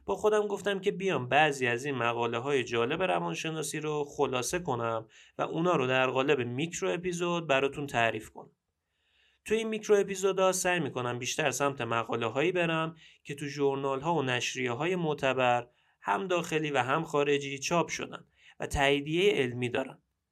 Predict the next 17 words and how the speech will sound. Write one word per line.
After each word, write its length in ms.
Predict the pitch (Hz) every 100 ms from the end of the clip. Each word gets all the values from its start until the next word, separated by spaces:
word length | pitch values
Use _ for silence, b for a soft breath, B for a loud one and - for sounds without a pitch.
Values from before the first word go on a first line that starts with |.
| _ b b -
پس 220 | 175 185
اینجا 260 | 190 208
به 100 | 151
مقالاتی 640 | 143 139 135 139 151 165 -
که 140 | 117
تو 160 | - 123
مجله‌های 840 | 123 120 127 120 120 139 147 123
چاپی 420 | - 120 101 185
و 40 |
اینترنتی 680 | 165 120 123 120 120 117 160
عامه 280 | 127 117 117
پسند 440 | - 117 - 175
و 60 | 180
غیر 240 | 175 165
علمی 300 | 160 156 151
منتشر 540 | 147 139 139 127 - 131
می‌شن 540 | 127 120 131 120 117